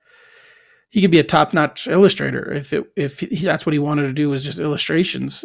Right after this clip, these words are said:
I'm sure he'd be super high in demand, and, uh,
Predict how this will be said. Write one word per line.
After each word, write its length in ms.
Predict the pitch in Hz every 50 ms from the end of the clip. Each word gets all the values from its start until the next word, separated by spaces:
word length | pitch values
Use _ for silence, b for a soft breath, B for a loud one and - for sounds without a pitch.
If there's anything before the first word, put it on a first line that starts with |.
| 285 -
I'm 140 | 156 156 139
sure 340 | - - 180 180 180 180
he'd 260 | 170 156 151 185 165 151
be 360 | 175 170 175 170 160 - - _ _ _ _ 226 220 202
super 380 | 190 - - - 196 - 180
high 160 | 139 147 165
in 160 | 156 147 147 139
demand, 440 | 143 156 147 135 139 139 135 - -
and, 360 | - 156 139 131 127 131 127
uh, 260 | 123 110 113 131 139